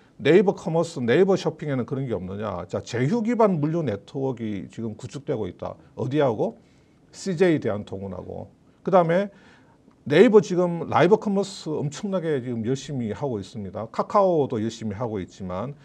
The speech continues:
라이브 커머스 시장 지금 선점해가고 있다. 그다음에 네이버 파이낸셜 만들어서 거기하고 시너지를 내고 있다.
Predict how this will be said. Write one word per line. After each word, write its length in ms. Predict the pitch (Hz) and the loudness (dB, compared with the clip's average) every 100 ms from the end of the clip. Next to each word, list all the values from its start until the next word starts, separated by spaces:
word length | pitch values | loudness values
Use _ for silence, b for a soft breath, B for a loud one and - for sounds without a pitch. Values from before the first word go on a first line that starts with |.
| b - | b 0
라이브 260 | 104 170 190 | 4 4 2
커머스 380 | 196 196 196 | -2 -4 -6
시장 380 | 156 123 120 113 | -10 -8 -6 -6
지금 260 | 117 110 104 | -8 -8 -8
선점해가고 760 | - 180 143 104 101 101 92 | -6 -4 -4 -6 -6 -6 -8
있다. 360 | 85 - - - | -14 -12 -14 -12
그다음에 460 | - 147 143 131 135 B B | -4 -2 0 -2 -6 B B
네이버 360 | - 131 190 202 | 2 6 8 6
파이낸셜 600 | - 180 190 190 196 180 | 6 6 4 2 2 0
만들어서 540 | 127 107 127 127 127 | 0 -2 -2 -4 -4
거기하고 520 | 113 170 156 131 117 110 | -2 -2 2 0 0 -4
시너지를 520 | - 147 143 123 98 | -4 -6 -4 -4 -4
내고 240 | 87 87 | -6 -6
있다. 320 | 87 - 87 | -8 -12 -14